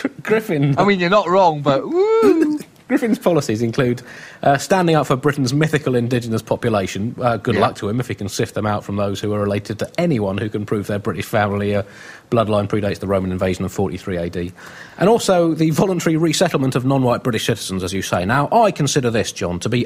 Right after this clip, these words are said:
Speaker 1: unacceptably racist against white British citizens such as myself, because if the
Speaker 2: Right.
Speaker 1: B N P ever takes power, I will want to get out of the country just as much and just as quickly as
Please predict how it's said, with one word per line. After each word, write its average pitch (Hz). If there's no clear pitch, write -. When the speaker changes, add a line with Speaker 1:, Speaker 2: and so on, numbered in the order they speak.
Speaker 1:
unacceptably 147
racist 165
against 131
white 135
British 123
citizens 104
such -
as 98
myself, 101
because 165
if 196
the 233
Speaker 2:
Right. 254
Speaker 1:
B 233
N 196
P 143
ever 151
takes 135
power, 98
I 196
will 190
want 156
to -
get 120
out 117
of -
the 110
country 101
just 202
as 196
much 151
and 120
just 165
as 156
quickly 117
as 120